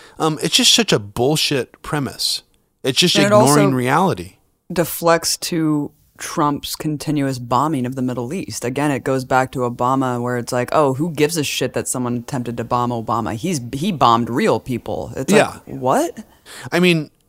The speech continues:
Speaker 1: yeah, and Trump, you know, just, just put that out there again. For people who are still listening to our podcast who don't know this or don't understand this, Trump has actually increased bombing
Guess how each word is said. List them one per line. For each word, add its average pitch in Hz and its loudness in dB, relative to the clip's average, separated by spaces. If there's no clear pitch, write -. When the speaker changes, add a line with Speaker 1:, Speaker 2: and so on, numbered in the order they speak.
Speaker 1:
yeah, 196 2
and 160 0
Trump, 254 2
you 180 -2
know, 127 0
just, 160 -4
just - -2
put 196 -2
that 160 4
out 190 2
there 127 4
again. 120 0
For 151 -2
people 208 0
who 175 6
are 135 2
still 185 2
listening 160 2
to 139 0
our 123 4
podcast 135 0
who 120 -4
don't 139 2
know 123 0
this 147 0
or 110 0
don't 127 -2
understand 196 -2
this, 196 0
Trump 247 2
has 185 2
actually 180 2
increased 139 -2
bombing 139 2